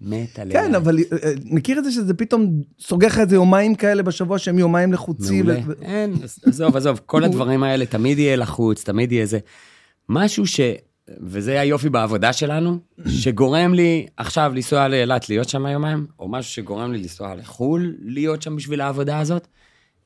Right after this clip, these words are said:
Speaker 1: אם מישהו מתלונן על העבודה הזאת, הוא פושע. הוא ב-, בן אדם שצריך לתת לו לעבוד במכרה,
Speaker 2: וואי, איך אני מסכים.
Speaker 1: במכרה איזה שלוש שנים, לא יראה אור יום, יצא,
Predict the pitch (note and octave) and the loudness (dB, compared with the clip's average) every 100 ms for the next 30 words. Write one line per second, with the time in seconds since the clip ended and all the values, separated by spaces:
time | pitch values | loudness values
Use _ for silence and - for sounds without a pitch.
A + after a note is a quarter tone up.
0 | _ _ - C3 C3+ F3 - F#3+ E3+ C#3 | _ _ -8 -4 -2 -2 -2 -4 -4 -2
1 | B2+ B2+ C#3 C#3 A#2+ G2+ G2+ F#2+ G#2+ A2+ | -4 -2 -2 -2 -4 -6 -6 -4 -4 -4
2 | B2+ C3 _ _ _ _ _ - G#2+ G#2+ | -4 -8 _ _ _ _ _ -4 -2 -2
3 | _ - A2 - C#3+ D3 F#2 - _ - | _ -2 -2 0 0 0 -4 -10 _ -8
4 | - G#2 F#2+ A2 F2+ G2 G#2+ C#3 D#3 - | 0 0 2 0 0 -2 0 0 -2 -6
5 | C3+ C#3 C#3 A#2+ D3 D3+ B2 A2 C3+ B2+ | -8 -4 -4 -4 -2 0 0 0 2 2
6 | A2+ G#2 G2 G#2+ C3 A2+ A2 G#2+ - A#2+ | 2 2 0 2 4 4 0 -4 -2 -2
7 | G2+ G#2+ B2+ C3 G2 G2+ C3 D#3 A2+ G#2+ | 0 2 2 2 0 -2 0 2 2 2
8 | G#2+ G2 G#2+ A2 D3 E3+ D#3 E3+ F#3 G#3+ | 2 2 2 4 4 4 2 2 0 -4
9 | _ _ - G2 C#3 F#3+ F#3 F#3+ F#3 E3+ | _ _ -2 2 2 2 4 4 2 2
10 | F3 F3 E3+ F#3+ A3 - _ - F#2+ - | 2 2 2 2 0 -6 _ -6 -4 -2
11 | D3 | 2